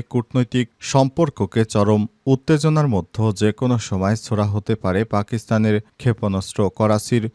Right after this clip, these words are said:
উপকূলে দেশটির বিশেষ অর্থনৈতিক অঞ্চলে surface to surface মিসাইল ক্ষেপণাস্ত্র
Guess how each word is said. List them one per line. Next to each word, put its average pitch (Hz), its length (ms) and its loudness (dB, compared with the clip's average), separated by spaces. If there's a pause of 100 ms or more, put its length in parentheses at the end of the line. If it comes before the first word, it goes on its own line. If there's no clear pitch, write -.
(120)
উপকূলে 160 500 2 (100)
দেশটির 143 340 0
বিশেষ 110 380 -2 (100)
অর্থনৈতিক 110 720 -2
অঞ্চলে 98 400 -2 (140)
surface 117 460 -4
to 135 80 -4 (120)
surface 104 500 -4
মিসাইল 101 420 0 (200)
ক্ষেপণাস্ত্র 147 640 0